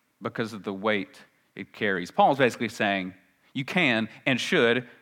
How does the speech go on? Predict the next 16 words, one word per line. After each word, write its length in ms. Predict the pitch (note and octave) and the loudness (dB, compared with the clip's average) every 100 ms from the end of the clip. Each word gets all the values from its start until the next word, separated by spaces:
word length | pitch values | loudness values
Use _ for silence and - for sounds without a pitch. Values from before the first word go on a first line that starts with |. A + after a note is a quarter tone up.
| - | -2
trust 420 | F#3+ C#3+ C3 - - | 4 4 4 -4 -4
wholeheartedly 840 | - E3+ F3 D#3+ A#2+ G#2 G#2 G#2 - _ A2+ | 4 6 8 8 6 2 0 -2 -8 _ -8
in 100 | G#2+ | -2
what 160 | G2 | -2
I'm 60 | G2 | -2
about 480 | F2+ F#2+ - _ - | -2 -4 -4 _ -20
to 80 | |
say 380 | G#2+ - F#2+ F#2 - _ | -12 -8 -6 -8 -14 _
to 200 | - A2 | -10 -10
you, 340 | F2+ G2 G2 F2 _ _ _ _ | -8 -10 -12 -14 _ _ _ _
Timothy." 460 | - F#2+ F#2 G2+ F#2+ _ _ _ _ _ _ _ _ _ _ _ _ _ _ _ _ _ _ _ _ | -16 -14 -14 -18 -20 _ _ _ _ _ _ _ _ _ _ _ _ _ _ _ _ _ _ _ _
And 100 | A#2+ | -8
then 60 | |
what's 140 | G#2+ G#2 | -6 -8
he 80 | G2 | -10
say? 300 | B2 D3 | -6 -4